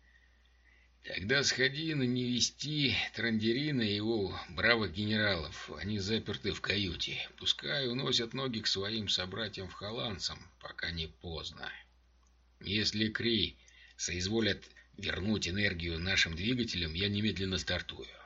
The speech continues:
Не хватало ещё ради этих троих садиться на Вхолу. Не думаю, что это будет полезно для нашего здоровья".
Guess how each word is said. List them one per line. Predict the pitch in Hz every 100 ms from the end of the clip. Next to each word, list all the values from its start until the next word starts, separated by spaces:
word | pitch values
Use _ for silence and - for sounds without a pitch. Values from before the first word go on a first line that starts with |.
| - - _ -
Не | 98
хватало | 92 165 143 160 127
ещё | 117 - 123
ради | 127 123 131
этих | 117 113 -
троих | 127 127 139 113
садиться | 104 95 117 110 113
на | 165 143
Вхолу. | - - 110 82 73 - _ - - - - - -
Не | -
думаю, | 170 165 123 101
что | 90 107
это | 98 95
будет | 101 98 92
полезно | - 98 113 104 98 90
для | 90 90
нашего | 95 98 - 107 104
здоровья". | 98 113 113 131 107 76 -